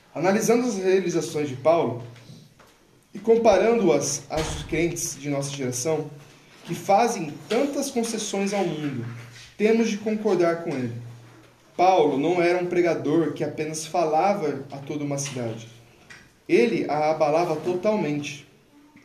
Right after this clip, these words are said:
mas ainda assim tinha tempo para sair batendo as portas das casas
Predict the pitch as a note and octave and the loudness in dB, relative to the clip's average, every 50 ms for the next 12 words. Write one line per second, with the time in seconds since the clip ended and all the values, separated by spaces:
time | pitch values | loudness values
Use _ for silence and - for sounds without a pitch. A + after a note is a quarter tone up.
0 | - - - E3 D#3+ D3+ D#3+ E3 F3+ G3 A3 G#3+ - - - D#3+ C#3+ C3 B2 - | -20 -8 -4 -2 -2 0 0 0 0 0 0 0 0 -2 -4 -4 -6 -6 -8 -10
1 | - - - - - - _ - - E3+ E3+ E3+ E3 - F#3 F#3+ A#3 A3+ A#3+ G#3 | -14 -18 -20 -20 -20 -18 _ -8 -4 -2 -2 -2 -2 -2 -2 0 0 -2 -2 0
2 | G#3+ G#3 G3 F3+ - - F#3 E3+ E3 D3+ D#3 D3 D3 - F#3 G3+ G#3+ A#3+ A3+ - | 0 0 0 0 -2 -2 -2 0 0 0 0 -2 -2 -2 -4 -2 -2 -2 -2 -4
3 | - - - E3+ F#3 F#3+ F3+ F3 F3 G#3 G3+ - - - D3+ C#3 C#3 C#3 A#2+ A#2 | -6 -4 -2 0 0 0 -2 -4 -6 -4 -4 -4 -4 -2 -2 0 0 -2 -2 -6
4 | A2+ - - - - | -8 -8 -8 -10 -12